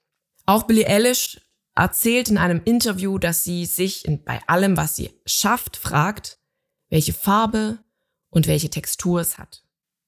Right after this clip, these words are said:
Welcher Tag der Woche, welche Nummer und welche Form es verkörpert.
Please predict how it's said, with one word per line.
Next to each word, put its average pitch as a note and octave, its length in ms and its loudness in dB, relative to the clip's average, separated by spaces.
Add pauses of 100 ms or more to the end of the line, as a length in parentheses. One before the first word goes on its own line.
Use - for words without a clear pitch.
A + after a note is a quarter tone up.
(640)
Welcher D#3 260 2
Tag G3+ 380 2
der E3 160 0
Woche, F3+ 400 0 (460)
welche D3+ 240 2
Nummer G#3 460 6 (440)
und B3 320 4
welche E3+ 240 0
Form E3 320 0
es E3 140 0
verkörpert. - 680 -10